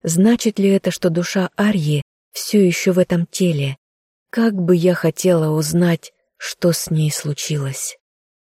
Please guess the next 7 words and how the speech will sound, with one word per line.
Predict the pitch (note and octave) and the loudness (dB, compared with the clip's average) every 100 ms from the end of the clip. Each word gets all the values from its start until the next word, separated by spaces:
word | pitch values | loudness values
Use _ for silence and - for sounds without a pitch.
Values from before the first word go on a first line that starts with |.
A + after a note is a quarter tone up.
| _ - | _ -2
Мне | F3 F3+ F3+ | 2 4 4
было | F3 F3 | 2 0
страшно | - F#3 F3+ F3 D#3+ | -2 -2 0 0 -2
предстать | - D#3 - - D#3+ - | -2 -4 -4 -4 -4 -2
перед | D#3 D3 | -2 0
незнакомым | D3+ D3 D3 D3+ E3 D#3 D3+ | 2 2 0 0 0 2 2
мужчиной. | D#3 D3+ - D#3+ C#3+ C3+ | 0 -2 -2 0 0 -2